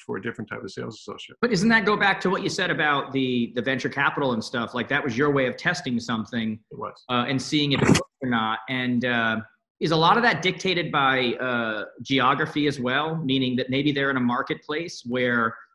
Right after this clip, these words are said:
Speaker 2: that's the norm,
Speaker 1: Yeah.
Speaker 2: and to try to come in with, with your model in that area isn't, isn't gonna be favorable. So you're looking at it, and you're looking at it from the brand perspective and going, "Okay, let's do a different brand in that area. That's what we have to do there."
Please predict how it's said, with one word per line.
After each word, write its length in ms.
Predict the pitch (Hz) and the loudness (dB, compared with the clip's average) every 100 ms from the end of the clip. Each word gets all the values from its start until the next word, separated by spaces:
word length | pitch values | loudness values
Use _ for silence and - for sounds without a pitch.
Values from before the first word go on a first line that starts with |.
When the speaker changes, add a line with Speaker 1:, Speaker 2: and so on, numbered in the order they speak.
| - | -8
Speaker 2:
that's 380 | 110 131 143 - | 0 0 0 -2
the 80 | 127 | 0
norm, 520 | 120 117 127 165 180 - _ _ _ _ | 2 2 0 -2 -4 -8 _ _ _ _
Speaker 1:
Yeah. 80 | - | -6
Speaker 2:
and 320 | 135 127 120 | -2 0 0
to 100 | 120 | 0
try 220 | 143 156 147 | -2 2 2
to 80 | |
come 220 | 147 147 139 | 2 0 0
in 240 | 135 131 | 0 0
with, 240 | 131 123 120 - | 0 -2 -4 -4
with 180 | 131 120 | -2 2
your 160 | 147 | 0
model 480 | 147 123 117 113 113 - _ _ _ - - - - | 2 0 0 -4 -6 -16 _ _ _ -20 -20 -20 -8
in 120 | 175 156 | -2 2
that 200 | 156 143 | 4 4
area 520 | 156 165 139 127 123 156 | 4 4 4 2 0 0
isn't, 380 | 131 139 131 - _ - | 0 0 -2 -6 _ -6
isn't 380 | 135 139 127 131 | -4 -2 -4 -2
gonna 140 | 139 | 0
be 120 | 123 | 0
favorable. 580 | 123 170 180 143 110 107 | -2 -2 0 0 -2 -6
So 140 | - 127 | -4 -2
you're 160 | 127 | 0
looking 280 | 147 143 135 | 0 -2 0
at 160 | 131 127 | 0 0
it, 40 | |
and 80 | 131 | 0
you're 100 | 127 | -2
looking 280 | 135 135 127 | -2 -4 -4
at 80 | 127 | -4
it 80 | - | -4
from 100 | 127 | -4
the 80 | 110 | -2
brand 300 | 131 160 156 | -2 -2 -2
perspective 400 | 139 123 120 120 | -6 -6 -4 -4
and 80 | |
going, 140 | 117 127 | -4 -6
"Okay, 160 | 135 | -4
let's 160 | 123 123 | -6 -6
do 140 | 139 | -2
a 40 | 131 | -2
different 220 | 123 113 | -4 -6
brand 360 | 120 151 135 135 - _ - | -2 -2 -2 -6 -12 _ -2
in 140 | 127 | 2
that 240 | 135 160 165 | 4 2 2
area. 340 | 143 139 131 | 2 2 2
That's 220 | 131 131 147 | 0 -2 -4
what 100 | 135 | -4
we 80 | |
have 160 | 131 120 | -2 -4
to 60 | 117 | -4
do 240 | 113 180 | -4 -2
there." 340 | 143 110 107 | -2 -2 -4